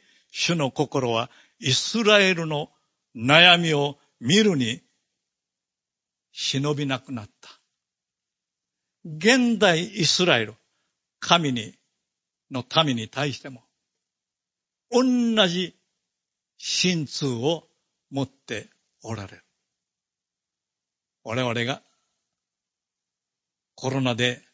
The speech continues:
悩むとき、またいろんな悩みで、に、えー、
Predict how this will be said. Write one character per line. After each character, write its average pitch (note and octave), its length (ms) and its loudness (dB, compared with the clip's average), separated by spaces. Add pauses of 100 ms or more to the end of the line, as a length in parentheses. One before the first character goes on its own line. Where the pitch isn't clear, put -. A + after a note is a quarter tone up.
(380)
悩 B2+ 280 0
む D3+ 100 -6
と C#3+ 120 -6
き、 G3 320 -8 (880)
ま A3 180 -2
た A3+ 120 4
い G#3 100 4
ろ A3 120 2
ん - 20 -2
な G3+ 100 4
悩 F#3+ 240 2
み F#3+ 100 -2
で、 E3+ 220 -2 (540)
に、 E3 260 -4 (540)
え C#3+ 380 -14
ー、 - 60 -20